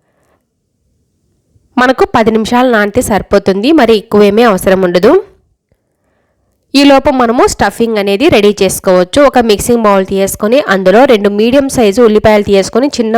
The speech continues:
ముక్కలుగా కట్ చేసి వేసుకున్నాను. ఈ విధంగా బౌల్లో వేసుకునేటప్పుడు ఇలా నలిపి వేసుకున్నామంటే ఉల్లిపాయలు బాగా విడివిడిగా వచ్చేస్తాయి. ఇప్పుడు ఇందులోనే కొద్దిగా తరిగి పెట్టుకున్న కొత్తిమీర కూడా వేసుకున్నాను. రెండు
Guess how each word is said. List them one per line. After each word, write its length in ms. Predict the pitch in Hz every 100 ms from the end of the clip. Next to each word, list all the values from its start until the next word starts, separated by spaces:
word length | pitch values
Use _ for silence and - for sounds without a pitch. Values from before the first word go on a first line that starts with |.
| 226
ముక్కలుగా 360 | 190 196 196 190
కట్ 120 | 190 -
చేసి 200 | 202 -
వేసుకున్నాను. 540 | 190 180 - 196 185 233 339 - - - 262
ఈ 20 | 269
విధంగా 320 | 254 269 311 359
బౌల్లో 300 | 226 208 226 233
వేసుకునేటప్పుడు 680 | 202 - - 208 196 190 233 262
ఇలా 100 | 240 220
నలిపి 280 | 196 214 233
వేసుకున్నామంటే 720 | 196 190 - 196 190 190 190 302
ఉల్లిపాయలు 360 | 214 196 196 196 185
బాగా 220 | 180 220
విడివిడిగా 360 | 214 190 190 202 180
వచ్చేస్తాయి. 600 | - 190 - 180 185 285 349 _ _ _ _ _ _ _ _ _ _ _ -
ఇప్పుడు 160 | 262 311 285
ఇందులోనే 380 | 285 294 294 359 277
కొద్దిగా 320 | 208 247 277 -
తరిగి 260 | 208 208 254
పెట్టుకున్న 460 | 220 226 220 220 349 -
కొత్తిమీర 420 | 214 220 208 196 208
కూడా 120 | 247 202
వేసుకున్నాను. 600 | 180 - 190 185 196 339 392 - - _ _ _ _ _ _ _ _ _ _ _ _ _ _ _ _ _ _ _ _ _ _ _ _ _ _ _ _ _ _ _ _ _ _ _ _ _ _ _ _ _ _ _ -
రెండు 220 | 285 311